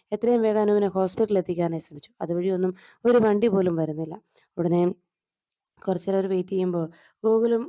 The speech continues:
അനു-, അർച്ചനയും കൂടി അതുവഴി ഹോസ്പിറ്റലിലേക്ക് പോകാനായി വരുന്നത്. ആൾക്കൂട്ടം കണ്ട് ഒരാൾ, ആ, ആ, ഗോകുൽരാജിൻ്റെ കാറിന് മുന്നിലേക്ക് വന്നു. ക-, കൈ നീട്ടി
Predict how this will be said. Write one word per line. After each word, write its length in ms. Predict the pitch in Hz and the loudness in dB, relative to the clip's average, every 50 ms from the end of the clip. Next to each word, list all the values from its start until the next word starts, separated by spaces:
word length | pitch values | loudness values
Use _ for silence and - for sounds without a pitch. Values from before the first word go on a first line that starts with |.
| - - | -10 -12
അനു-, 220 | - 196 190 190 185 185 _ _ _ _ | -10 -8 -8 -8 -8 -12 _ _ _ _
അർച്ചനയും 400 | - 202 190 - 214 208 208 208 190 | -10 -8 -6 -2 0 0 0 0 0
കൂടി 220 | 196 185 180 170 170 170 170 - | 0 -2 -2 -4 -6 -8 -8 -6
അതുവഴി 280 | 226 214 226 220 226 214 | -4 -2 0 0 0 0
ഹോസ്പിറ്റലിലേക്ക് 600 | 185 190 185 185 185 - 202 208 202 196 202 190 | -2 -4 -6 -8 -10 -12 -10 -10 -10 -10 -10 -12
പോകാനായി 320 | 175 175 170 170 170 170 | -12 -10 -10 -10 -10 -10
വരുന്നത്. 340 | 160 165 156 156 156 156 - _ _ _ _ _ _ _ _ - | -10 -12 -14 -14 -14 -16 -18 _ _ _ _ _ _ _ _ -10
ആൾക്കൂട്ടം 440 | 180 175 170 170 175 185 180 196 185 | -8 -8 -8 -8 -8 -8 -6 -6 -4
കണ്ട് 200 | 185 180 180 185 190 277 | -4 -4 -6 -6 -8 -8
ഒരാൾ, 260 | - - 226 226 226 226 233 320 - - | -8 -6 -4 -4 -4 -4 -6 -10 -14 -14
ആ, 120 | 214 196 190 180 185 _ _ - - _ _ | -10 -10 -10 -10 -10 _ _ -20 -20 _ _
ആ, 100 | - 214 202 196 190 - _ _ _ _ _ _ _ _ _ _ _ _ _ _ _ _ - | -8 -6 -6 -6 -8 -10 _ _ _ _ _ _ _ _ _ _ _ _ _ _ _ _ -12
ഗോകുൽരാജിൻ്റെ 640 | 226 214 208 208 220 220 220 214 202 190 202 196 190 180 185 - | -6 -4 -4 -4 -4 -4 -4 -4 -4 -4 -6 -6 -6 -6 -6 -8
കാറിന് 300 | - 208 208 214 226 220 | -10 -10 -8 -8 -8 -8
മുന്നിലേക്ക് 460 | 208 196 185 180 185 180 175 180 170 | -8 -6 -6 -6 -6 -8 -8 -10 -12
വന്നു. 220 | 160 156 156 - - _ _ _ _ _ _ _ _ _ _ - 196 | -14 -14 -14 -16 -20 _ _ _ _ _ _ _ _ _ _ -14 -12
ക-, 300 | 180 175 175 180 190 196 | -10 -10 -10 -10 -12 -12
കൈ 180 | _ - 185 185 185 | _ -8 -6 -6 -6
നീട്ടി 320 | 196 190 185 185 190 180 | -6 -6 -8 -8 -8 -8